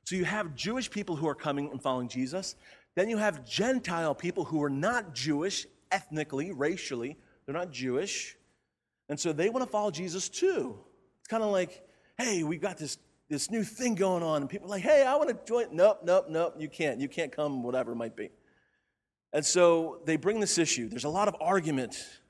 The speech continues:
and the argument surrounded this issue. The Jews, according to their worship and according to their, their, their ethnicity, one of the things, their traditions, was circumcision.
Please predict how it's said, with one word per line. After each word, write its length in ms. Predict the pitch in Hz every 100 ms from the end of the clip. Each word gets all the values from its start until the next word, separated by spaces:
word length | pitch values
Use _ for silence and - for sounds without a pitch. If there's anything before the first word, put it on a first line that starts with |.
| -
and 120 | 139
the 200 | 139 123 - - _ _ _ _ -
argument 560 | 208 214 208 202 -
surrounded 440 | - 175 170 170 147
this 200 | 156 -
issue. 380 | 143 - 110 104 _ _ _ _ _ _ _ _ -
The 80 |
Jews, 600 | 143 117 180 233 240 233 - - -
according 460 | 131 - 214 226
to 80 | 208
their 200 | 147 202
worship 480 | 160 147 127 - -
and 80 | 131
according 380 | - 180 180 185
to 100 | 143
their, 360 | 139 139 135 - - _ -
their, 240 | 139 - - - -
their 240 | 135 135 - -
ethnicity, 800 | 170 160 185 196 - 127 127 143
one 180 | 135 180
of 60 |
the 80 | 190
things, 360 | - 196 175 143
their 120 | 143
traditions, 440 | - 165 - 127
was 120 | 135
circumcision. 880 | 135 - 202 165 - 156 131 117 104